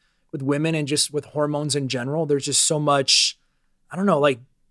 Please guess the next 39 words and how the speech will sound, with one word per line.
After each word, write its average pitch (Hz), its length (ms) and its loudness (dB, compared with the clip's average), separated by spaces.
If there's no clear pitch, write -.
guilt. - 380 4
Like, 127 240 2
you 151 60 -2
feel 175 180 4
bad 151 400 6
after 143 280 0
eating 147 300 -4
a 131 60 0
bad 127 280 0
meal, 127 300 -6
you 131 120 -6
know? 123 180 -4
And 135 100 -4
I, 156 100 4
I 151 160 -4
always 170 300 2
tell 147 180 2
clients, 131 520 -4
"Just 175 160 2
remember, 151 380 4
one 160 300 2
bad 185 240 4
weekend 202 540 2
will 147 140 4
not 147 340 4
ruin 151 300 2
your 143 160 0
physique, 139 600 -4
just 147 240 0
like 143 180 0
one 147 280 0
good 139 180 0
weekend 208 540 2
won't 143 220 2
give 139 160 0
you 135 120 2
a 123 60 0
six - 240 -6
pack," - 360 -16